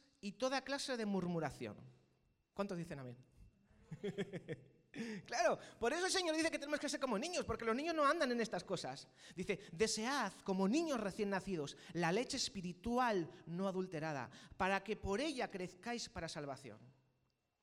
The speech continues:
Así quiere el Señor que seamos, como niños que se alimentan de la leche espiritual. Amén. Ahora, ¿qué más son los niños? Yo he puesto, los niños son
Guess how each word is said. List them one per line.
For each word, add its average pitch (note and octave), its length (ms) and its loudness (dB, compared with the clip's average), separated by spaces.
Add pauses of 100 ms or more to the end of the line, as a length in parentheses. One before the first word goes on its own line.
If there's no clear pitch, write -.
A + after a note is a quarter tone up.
(420)
Así A#3+ 240 -6
quiere C4+ 220 -4
el G3+ 40 -4
Señor G3 300 -4
que F3 80 -14
seamos, C3+ 540 -10 (720)
como C#3 220 -20
niños F3 520 -12 (480)
que F#3 100 -10
se F3+ 140 -4
alimentan F3 680 -6 (440)
de D#3+ 100 -4
la D#3+ 140 -4
leche F#3+ 220 -12
espiritual. - 500 -12 (680)
Amén. A3 300 -8 (380)
Ahora, A3+ 220 0
¿qué D#4 120 0
más D4 180 0
son B3+ 140 0
los A3+ 100 0
niños? A3+ 380 -2
Yo E3+ 140 -6
he - 20 -8
puesto, C4+ 280 2
los A3 140 0
niños C4 260 -4
son C#4+ 280 -2